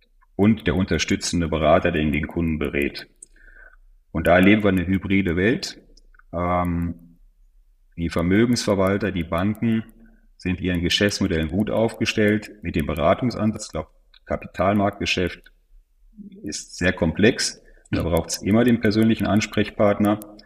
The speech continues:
Speaker 1: Der Vorteil wird dann sein, dass der Berater entlastet wird über K-I-unterstützende Modelle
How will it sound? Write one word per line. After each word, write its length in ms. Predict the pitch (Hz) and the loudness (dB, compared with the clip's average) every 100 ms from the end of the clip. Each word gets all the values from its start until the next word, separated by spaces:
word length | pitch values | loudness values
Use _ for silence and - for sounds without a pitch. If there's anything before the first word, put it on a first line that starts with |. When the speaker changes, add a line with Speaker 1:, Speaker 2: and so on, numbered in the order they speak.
| - _ _ _ _ _ _ _ _ _ - _ _ - - | -20 _ _ _ _ _ _ _ _ _ -20 _ _ -20 -2
Speaker 1:
Der 120 | 85 | -2
Vorteil 400 | - 123 135 113 | 4 4 4 2
wird 180 | 104 104 | 2 0
dann 160 | 92 90 | 0 -2
sein, 320 | 90 92 110 | -2 -2 -2
dass 380 | 90 - - - | -4 -6 -12 -6
der 480 | 82 76 78 - - | -4 -4 -6 -14 -10
Berater 640 | 80 85 104 - 113 - | -4 -2 -2 -2 -4 -6
entlastet 640 | - - 85 107 113 101 | -8 -2 -2 0 -6 -2
wird 180 | 95 98 | 0 0
über 220 | 85 87 | -2 -4
K-I-unterstützende 1400 | - - 82 95 107 95 - 87 87 82 - 87 - 82 80 | -4 -4 -4 -2 -2 -4 -10 -8 -4 -4 -2 -4 -2 -2 -2
Modelle 500 | 80 80 80 71 | -2 0 2 2